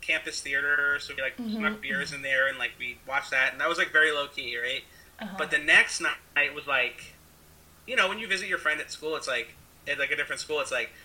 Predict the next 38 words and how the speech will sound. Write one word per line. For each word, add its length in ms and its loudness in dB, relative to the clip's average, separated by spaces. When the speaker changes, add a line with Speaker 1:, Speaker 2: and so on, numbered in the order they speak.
Speaker 1:
Friday 380 10
is, 100 2
like, 120 4
"Yeah, 200 4
we'll 120 6
hang," 220 2
but, 100 0
like, 200 -2
Saturday 340 6
is, 100 -2
like, 200 -2
Speaker 2:
Yeah. 100 2
Speaker 1:
everybody's 300 0
gonna 160 -4
go 100 -4
crazy. 540 -4
At 80 2
least, 320 0
that's 180 8
what 80 8
I 120 12
thought. 440 -2
Speaker 2:
<laughs> 60 0
Speaker 1:
Like, 240 -4
I, 520 4
we 80 -6
bought 280 4
all 140 0
this 140 -2
stuff, 200 2
Speaker 2:
At 160 10
a 40 0
school 160 6
Speaker 1:
and, 100 8
Speaker 2:
called 180 12
Speaker 1:
like, 80 10
Speaker 2:
Holy 220 12
Cross? 340 8